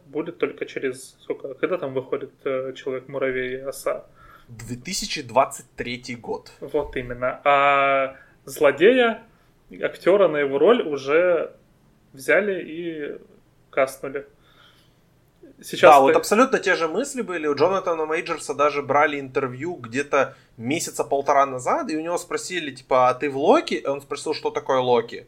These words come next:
Speaker 1: Мгм.
Speaker 2: То есть он прям вот совсем полного дурачка включил, типа, «Я вообще не представляю». Тут есть как бы теория, что, возможно, он не знает, что он в Локи. Это как, э,
Speaker 1: <laughs>
Speaker 2: Гвинет Пэлтроу не знала, что она в, <laughs> в Человеке-пауке была, <laughs> потому что она просто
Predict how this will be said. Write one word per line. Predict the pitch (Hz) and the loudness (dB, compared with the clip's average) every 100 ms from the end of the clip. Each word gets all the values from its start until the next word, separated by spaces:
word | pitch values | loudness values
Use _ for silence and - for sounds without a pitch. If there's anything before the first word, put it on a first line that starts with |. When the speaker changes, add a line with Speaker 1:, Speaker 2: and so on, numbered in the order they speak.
| _ | _
Speaker 1:
Мгм. | 170 160 156 170 | -14 -12 -12 0
Speaker 2:
То | 135 | 2
есть | 143 | 4
он | 180 | 2
прям | 180 160 | 4 4
вот | 151 151 | 4 0
совсем | 151 - 160 131 | -2 0 -2 -2
полного | 151 160 156 139 123 | 4 6 8 8 6
дурачка | 123 123 123 - 127 | 4 4 4 2 2
включил, | 120 120 110 151 226 | 2 -4 -6 0 0
типа, | 254 - | 0 -6
«Я | 135 131 139 | -2 2 2
вообще | 127 - 143 | 0 -6 -6
не | 123 | -6
представляю». | 120 117 - 131 135 - - 120 117 - _ - _ | -10 -14 -4 -2 -2 -4 -18 -20 -20 -20 _ -20 _
Тут | 269 - - | 0 0 -12
есть | 185 277 - | -4 -2 0
как | 214 | 0
бы | 160 | -2
теория, | - 185 196 190 | 0 4 4 4
что, | 160 156 | 2 4
возможно, | 147 143 175 - | 2 6 4 6
он | 143 135 | 4 4
не | 135 | -2
знает, | 127 220 359 - | 0 0 0 0
что | - 165 | -2 -2
он | 143 | -2
в | |
Локи. | 143 143 151 143 | 0 8 8 8
Это | 123 131 | 0 -2
как, | 131 | -2
э, | 135 131 127 123 | -2 -2 -2 2
Speaker 1:
<laughs> | |
Speaker 2:
Гвинет | 120 156 180 - | 2 2 0 6
Пэлтроу | 196 180 170 139 | 10 10 8 4
не | 156 | 4
знала, | 151 160 151 127 | 2 6 8 6
что | 117 - 120 | 4 0 -2
она | 127 120 120 | -2 -2 -2
в, | 123 | 0
<laughs> | 196 226 - - - | 0 2 -2 -8 -12
в | |
Человеке-пауке | - 170 165 165 170 165 160 147 151 220 | -2 6 8 8 6 4 4 4 8 8
была, | 233 175 156 | 10 10 10
<laughs> | 151 196 185 | 8 2 -2
потому | - - 202 | -2 0 0
что | - - | 0 0
она | 156 165 | 2 2
просто | 143 135 143 | -2 -2 0